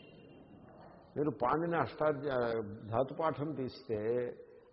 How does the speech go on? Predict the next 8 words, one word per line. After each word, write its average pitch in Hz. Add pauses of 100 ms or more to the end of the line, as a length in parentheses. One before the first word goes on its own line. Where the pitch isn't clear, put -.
ఆ 113
వ్యథ 117
ధాతువుగా 151
రెండు 135
అర్థాలు 139
కనపడతాయి 123
మీకు. - (420)
వ్యథ 110